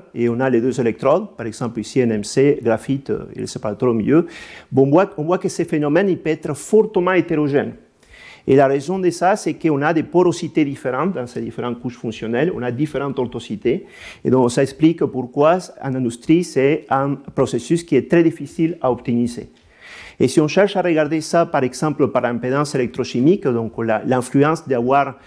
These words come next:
une infiltration partielle de ces cellules par l'électrolyte, on verra que la résistance ionique sera plus importante qui est dans les cas où on a toute la porosité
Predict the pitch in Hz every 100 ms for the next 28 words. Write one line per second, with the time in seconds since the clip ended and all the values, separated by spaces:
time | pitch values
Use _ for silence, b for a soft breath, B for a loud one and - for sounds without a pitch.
0 | b b - 131 131 143 123 131 131 156
1 | 143 139 135 - 208 208 151 113 123 123
2 | 139 - 131 143 139 104 104 B _ -
3 | 165 151 127 120 120 139 175 - b b
4 | - 131 127 131 165 170 135 127 135 127
5 | 117 160 147 135 127 151 151 135 127 120
6 | 117 160 151 127 123 110 135 170 - b
7 | b b - 143 147 127 120 147 147 165
8 | - 135 151 131 131 151 - 175 151 -
9 | 127 - 120 - 151 170